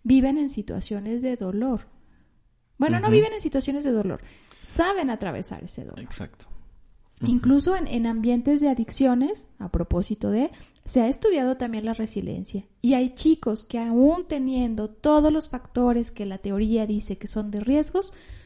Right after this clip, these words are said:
Speaker 1: salen adelante. ¿Por qué? Pues ese es el mi-, el mayor misterio, ¿no?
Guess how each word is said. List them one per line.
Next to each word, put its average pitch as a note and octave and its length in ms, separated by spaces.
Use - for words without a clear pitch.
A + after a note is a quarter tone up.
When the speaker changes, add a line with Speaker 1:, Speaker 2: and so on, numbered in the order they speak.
Speaker 1:
salen A3+ 440
adelante. F#3+ 520
¿Por A#3 220
qué? F4+ 220
Pues B3 200
ese A3 180
es G#3+ 120
el G#3+ 120
mi-, G#3 240
el A3+ 140
mayor G3 300
misterio, G3 540
¿no? A3 160